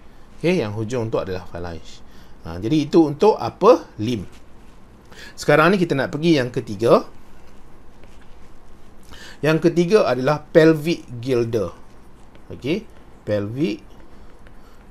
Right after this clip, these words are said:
girdle, lengkungan pelvic. Jadi lengkungan pelvic di kawasan sinilah. Okey, ha, kawasan sini. Ha, cikgu ada warnakan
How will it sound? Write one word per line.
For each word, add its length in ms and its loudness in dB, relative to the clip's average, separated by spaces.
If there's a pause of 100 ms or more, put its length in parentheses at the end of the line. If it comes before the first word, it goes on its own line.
(140)
girdle, 640 -8
lengkungan 640 0
pelvic. 480 -6 (400)
Jadi 160 4
lengkungan 480 0
pelvic 400 2
di 80 -2
kawasan 400 2
sinilah. 480 0 (880)
Okey, 320 -2 (160)
ha, 240 -10
kawasan 560 -6 (320)
sini. 320 -12 (1400)
Ha, 200 -12
cikgu 320 -8
ada 80 -8
warnakan 640 -8